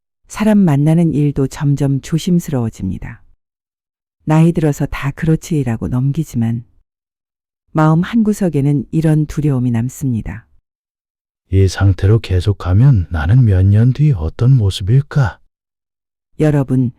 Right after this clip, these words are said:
Speaker 1: 여기서 질문 하나 드리겠습니다. 이 차이는 과연 운일까요?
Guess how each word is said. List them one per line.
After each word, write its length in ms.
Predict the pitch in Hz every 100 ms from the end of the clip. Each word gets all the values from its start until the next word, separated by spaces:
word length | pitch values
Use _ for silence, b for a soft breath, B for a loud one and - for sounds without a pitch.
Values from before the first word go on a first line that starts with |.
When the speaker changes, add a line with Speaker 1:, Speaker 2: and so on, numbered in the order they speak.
| _ _
Speaker 1:
여기서 420 | 160 151 170 185 170
질문 480 | - 165 160 175
하나 280 | 196 - 214
드리겠습니다. 920 | 196 131 117 - - 113 82 87 110 _ _ _ _ _ _ _ _ _ _ -
이 100 | 180
차이는 440 | - 208 180 180 170
과연 360 | - 147 147
운일까요? 720 | 147 147 147 127 98 98 110